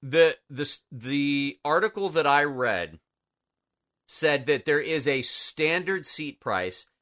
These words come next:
and this also, this also does not apply before four P M.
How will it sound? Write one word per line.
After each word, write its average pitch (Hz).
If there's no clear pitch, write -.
and 170
this 180
also, 175
this 147
also 156
does 143
not 143
apply 127
before 127
four 120
P 107
M. 78